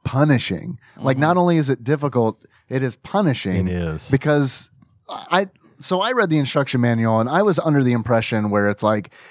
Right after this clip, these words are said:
Speaker 1: if you spell out Plock, if you collect those four letters, wherever you are when you collect that is where you will start back from if you die. But what I actually experienced was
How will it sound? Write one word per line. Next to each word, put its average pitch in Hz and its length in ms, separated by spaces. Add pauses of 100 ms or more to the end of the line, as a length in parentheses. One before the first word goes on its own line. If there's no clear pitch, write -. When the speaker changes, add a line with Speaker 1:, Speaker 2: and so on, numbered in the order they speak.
Speaker 1:
if 131 160
you 175 160
spell 180 300
out 165 240
Plock, 95 500
if 123 100
you 139 80
collect 170 320
those 131 220
four 165 240
letters, 101 480 (360)
wherever 143 420
you 180 260
are 127 380
when 107 140
you 110 100
collect 110 500
that 98 360
is 120 200
where 120 240
you 123 260
will 120 160
start 113 380
back 113 280
from 101 500 (340)
if 120 200
you 95 120
die. 92 500 (540)
But 135 360
what 151 240
I 151 120
actually 143 400
experienced 156 680
was 117 600